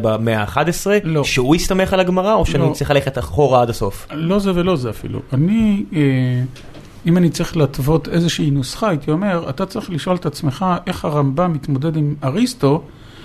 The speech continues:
Speaker 2: כדי שלך יהיו כלים להתמודד עם הפוסט-מודרניזם. כלומר, השאלות שהרמב"ם העלה, ומה שהטריד אותו,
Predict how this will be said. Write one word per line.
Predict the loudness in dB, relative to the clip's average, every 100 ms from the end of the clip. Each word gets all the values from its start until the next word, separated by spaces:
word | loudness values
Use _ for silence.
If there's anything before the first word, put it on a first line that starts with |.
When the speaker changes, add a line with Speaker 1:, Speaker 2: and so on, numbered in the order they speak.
| -20 -2
Speaker 2:
כדי | 0 4 4 4 2 0
שלך | 0 0 -2 -2
יהיו | 0 2 0
כלים | -2 -2 2 2 2 0
להתמודד | 0 2 2 2
עם | 0
הפוסט-מודרניזם. | 0 -4 -4 -2 0 0 -2 -4 -12 -20 -20 -18 -18 -20 -20 -2
כלומר, | 2 4 2 -2
השאלות | -2 2 2 2
שהרמב"ם | 2 2 4 2 4 2
העלה, | 2 0 0 -2 -4 -10 -16 -4
ומה | 0 4 4 2
שהטריד | 0 -2 0
אותו, | -2 0 2 2